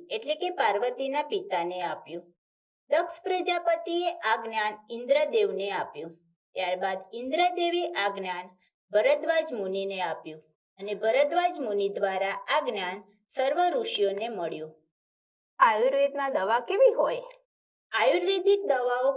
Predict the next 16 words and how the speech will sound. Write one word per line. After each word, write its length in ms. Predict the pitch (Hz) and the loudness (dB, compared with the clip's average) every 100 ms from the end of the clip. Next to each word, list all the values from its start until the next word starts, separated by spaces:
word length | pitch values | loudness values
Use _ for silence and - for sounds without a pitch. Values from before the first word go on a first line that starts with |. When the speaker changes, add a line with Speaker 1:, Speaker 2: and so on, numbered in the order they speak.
| - | -2
Speaker 1:
કૃત્રિમ 480 | 226 226 - 349 370 | -6 -4 -2 0 0
સંયોજનથી 800 | 285 226 233 233 247 240 254 269 | 0 -2 -2 0 0 -2 -6 -4
નહીં, 440 | 320 269 175 - - - | -4 -4 -6 -8 -10 -2
પરંતુ 400 | 254 320 349 392 | 0 2 0 0
આપણી 540 | - 220 220 247 247 | 0 0 0 -2 -2
ભારત 420 | 214 196 214 320 - | -2 2 4 2 2
ભૂમિના 560 | 339 320 330 320 330 330 | -2 -2 -2 -2 0 -2
વિવિધ 480 | 220 202 220 214 - | 0 0 0 -2 -4
વનસ્પતિ, 800 | 196 220 254 269 - 247 - 247 262 - _ | -2 -2 -2 -4 -2 -2 0 -4 -4 -12 _
છોડ, 500 | - 262 226 233 240 240 - _ - | -2 2 4 4 0 -6 -16 _ 0
ઝાડના 480 | 208 214 214 220 - | 4 4 4 2 2
વિવિધ 380 | 208 214 202 - | 2 2 -2 -2
ભાગો 760 | 185 180 180 214 233 226 - - | 0 0 2 2 2 0 -8 -4
જેવા 380 | 220 220 220 214 | 2 4 4 0
કે 240 | - 190 | 0 -2
મૂળ, 540 | 196 208 220 220 226 | -2 -4 -2 0 -2